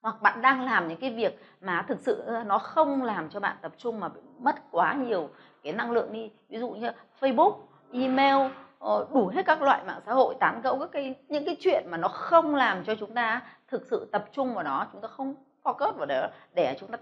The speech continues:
đạt được mục tiêu thì, ờ, đấy gọi là những cái dạng mà, những cái hoạt động linh tinh đấy, nó làm cho chúng ta phân tán năng lượng đi. Và cái đấy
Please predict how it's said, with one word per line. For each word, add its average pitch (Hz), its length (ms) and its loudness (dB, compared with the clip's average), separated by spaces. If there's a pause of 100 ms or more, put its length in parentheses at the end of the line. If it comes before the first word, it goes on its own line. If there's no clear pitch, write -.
đạt 202 180 0
được 147 100 -14
mục 220 220 -6
tiêu 226 260 0
thì, 180 100 -4
ờ, 170 80 0
đấy 190 300 -2
gọi - 120 -10
là 160 60 -8
những 151 140 -12
cái 233 100 -10
dạng 226 360 -6
mà, 139 200 -10 (240)
những 233 140 -14
cái 277 120 -4
hoạt 240 240 0
động 196 200 0
linh 262 180 0
tinh 285 300 -2
đấy, 240 200 -8 (240)
nó 208 100 -8
làm 214 240 -2
cho 170 80 -4 (100)
chúng - 100 -20
ta 226 120 -10
phân 240 320 -2
tán 208 220 -4
năng 240 140 -10
lượng 226 180 -4
đi. 208 160 -6 (300)
Và 165 120 -6
cái 190 120 -10
đấy 196 300 -2